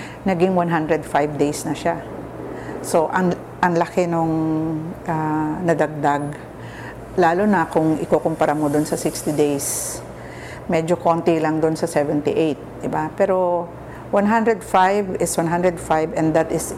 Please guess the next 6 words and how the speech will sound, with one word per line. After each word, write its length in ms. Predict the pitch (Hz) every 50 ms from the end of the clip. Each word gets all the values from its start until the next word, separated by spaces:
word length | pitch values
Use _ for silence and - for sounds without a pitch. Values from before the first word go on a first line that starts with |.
| - 185
even 560 | 165 165 165 160 165 160 156 151 151 151 147 - - - - - - - - - - - - - - - - - - -
exceeding, 800 | 190 185 - - - - 214 196 190 160 165 151 139 131 131 127 - - - - - - - - - - - - - - - -
ah, 220 | - 170 170 156 147
what 320 | 156 151 160 170 165 165 - - - - - - -
Convention 600 | 190 180 170 160 165 165 165 - - 160 156 156
one 180 | 156 156 156